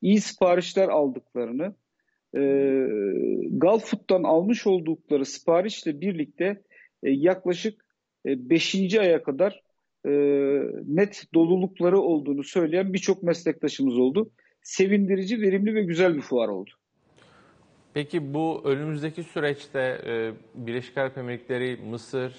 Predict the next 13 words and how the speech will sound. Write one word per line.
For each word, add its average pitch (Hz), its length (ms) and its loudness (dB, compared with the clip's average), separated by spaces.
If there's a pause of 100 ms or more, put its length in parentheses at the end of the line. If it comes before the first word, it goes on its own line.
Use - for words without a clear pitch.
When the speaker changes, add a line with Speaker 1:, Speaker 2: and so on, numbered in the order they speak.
(260)
Speaker 2:
e, 107 260 -4
Suudi 123 400 -6
Arabistan, 127 480 -6
Türkiye'nin 127 560 -10 (220)
bölgeye 120 380 -6
ilişkin 117 320 -12
yeni 131 180 -8
açılımları 127 580 -8
var. 120 180 -2 (320)
Sizin 131 360 -10
de 135 140 -2
hedefleriniz, 127 920 -8
e, 113 500 -4